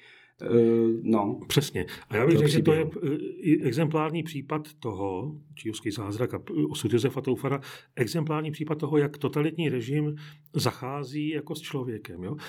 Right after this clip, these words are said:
Speaker 2: Oni vlastně si vytipovali naprosto nevinného člověka, jako kněze, který ještě navíc byl tak jako otevřený, že jo.
Speaker 1: Hmm.
Speaker 2: Nebyl to žádný jako ideolog,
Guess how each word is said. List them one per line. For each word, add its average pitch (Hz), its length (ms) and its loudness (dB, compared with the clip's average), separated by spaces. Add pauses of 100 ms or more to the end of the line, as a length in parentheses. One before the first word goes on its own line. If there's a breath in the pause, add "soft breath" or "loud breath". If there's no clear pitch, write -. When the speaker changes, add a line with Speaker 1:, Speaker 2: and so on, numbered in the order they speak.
(120 loud breath)
Speaker 2:
Oni 143 160 6
vlastně 156 360 2
si - 140 0
vytipovali 151 840 0 (260 loud breath)
naprosto 147 400 -4
nevinného 139 300 2
člověka, 98 760 -6 (220)
jako 147 220 -4
kněze, 107 360 2
který 127 260 0
ještě 131 220 -4
navíc 120 260 0
byl 123 140 0
tak 139 120 -8
jako 127 180 -2
otevřený, 104 640 0
že 117 60 0
jo. 110 120 -2 (420 loud breath)
Speaker 1:
Hmm. 107 120 -8 (120 loud breath)
Speaker 2:
Nebyl 113 240 0
to 113 100 -6
žádný 117 420 -8
jako 120 440 -6 (160)
ideolog, 98 600 -2